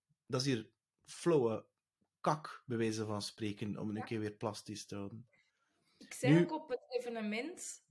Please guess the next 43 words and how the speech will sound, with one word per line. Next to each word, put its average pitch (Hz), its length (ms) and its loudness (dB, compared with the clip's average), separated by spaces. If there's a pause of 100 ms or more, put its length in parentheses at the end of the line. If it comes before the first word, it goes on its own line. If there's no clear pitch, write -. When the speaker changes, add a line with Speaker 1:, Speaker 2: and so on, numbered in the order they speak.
Speaker 2:
ehm, 214 580 -4 (120)
op 214 180 -4
een 208 140 -6
bepaald 240 200 -2
moment, 240 380 -4
want, 226 280 -4
eh, 262 220 -4
je 226 180 -6
hoort 240 300 10
dat 214 140 -2
vaak, 214 280 -2
hè, 233 60 4
je 233 200 2
bent 202 260 -4
te, 247 320 4
je 220 120 2
bent 196 240 2
dit, 240 320 -8
je 226 100 2
bent 196 220 -2
dat. - 420 -4 (640)
Je - 180 -6
lacht 220 340 0
te 262 140 0
luid. 233 440 2
Ehm, 202 460 -2 (340)
en - 100 -4
ik 269 80 -4
heb 294 140 -6
op 339 120 0
het 269 140 -6
evenement 233 540 4
zelf 262 320 0
gezegd 233 420 -2
ook, 254 360 2 (560)
als 240 240 2
je 233 140 6
dat 240 200 4
krijgt, 220 800 -4 (140)
hè, 226 80 -2
je 254 240 -4
bent 208 320 -2
te, 254 280 4